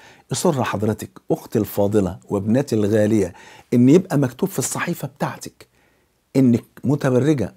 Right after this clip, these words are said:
ومش لابسة الحجاب، مع إن النبي صلى الله عليه وسلم قال كما عند مسلم: "صنفان من أهل النار لم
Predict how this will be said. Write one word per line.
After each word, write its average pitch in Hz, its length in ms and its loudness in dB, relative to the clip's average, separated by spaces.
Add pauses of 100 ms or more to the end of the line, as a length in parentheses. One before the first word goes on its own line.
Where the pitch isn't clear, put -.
ومش 117 280 -2
لابسة 151 240 -4
الحجاب، 160 380 2 (540)
مع 107 260 -2
إن 160 200 2
النبي 135 360 2
صلى 131 320 0
الله 131 160 2
عليه 127 120 -2
وسلم 131 260 0
قال 139 320 0
كما 123 240 -2
عند 131 180 2
مسلم: 185 360 0 (280)
"صنفان 147 600 0
من 131 260 -2
أهل 147 220 -2
النار 143 280 0
لم 185 240 2